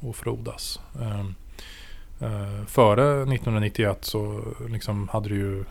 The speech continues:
nästan ingen servicesektor att prata om i Sovjetsystemet. Eh, den sektorn började ju växa och utvecklas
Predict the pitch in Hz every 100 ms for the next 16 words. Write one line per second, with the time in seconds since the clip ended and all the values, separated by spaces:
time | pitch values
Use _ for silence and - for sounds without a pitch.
0 | - 117 107 110 104 104 - 110 95 95
1 | - 113 - 113 107 - 107 - - -
2 | - - 113 92 - 107 107 - - 113
3 | - 62 - - - - - - - -
4 | 107 98 95 95 98 127 143 156 - 107
5 | 104 101 98 98 98 98 - - 113 110
6 | 104 104 - 120 107